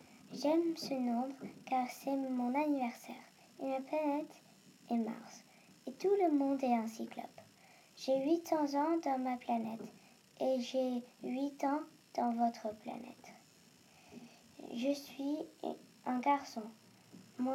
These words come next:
ami est zéro dix-sept. Je suis gay, car tous les jours, je lis des livres. J'aime des livres. Je suis un rêveur,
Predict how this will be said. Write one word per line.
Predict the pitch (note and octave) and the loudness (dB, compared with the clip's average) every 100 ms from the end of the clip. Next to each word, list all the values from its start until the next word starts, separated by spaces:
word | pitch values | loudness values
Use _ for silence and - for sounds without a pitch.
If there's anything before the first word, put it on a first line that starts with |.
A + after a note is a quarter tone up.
| C4+ | 2
ami | D4 D4 C#4 D4+ D#4 | 4 4 4 0 -2
est | A#3 | -6
zéro | A#3+ C4+ B3+ | -2 -2 -2
dix-sept. | A#3 A#3+ - - - - - - - - - - - - - - - - - - - - - | -4 -10 -14 -20 -20 -20 -20 -20 -20 -20 -20 -20 -20 -20 -20 -20 -20 -20 -20 -20 -20 -20 -20
Je | - D4+ | -2 2
suis | D#4+ - F4 | 2 4 4
gay, | - B3+ - - - | 4 -2 -2 -12 -4
car | C4 B3+ | -2 0
tous | - E4+ | 2 6
les | E4+ D4+ | 8 6
jours, | - C#4 D#4+ | 4 4 4
je | - - | 2 -2
lis | C4 B3 C#4+ | 0 0 0
des | C#4+ C4+ | 0 0
livres. | A#3 A3 - - - - - - - - - | 0 -4 -8 -18 -20 -20 -20 -20 -20 -20 6
J'aime | D#4 E4+ | 8 10
des | C#4+ A3+ | 6 4
livres. | A3+ - - - - - - - - - - | 0 -8 -16 -20 -20 -20 -20 -20 -20 -20 -8
Je | C4 | -6
suis | C4+ D#4 | -2 2
un | C#4+ B3+ | 2 2
rêveur, | B3 A3+ - | 0 0 -4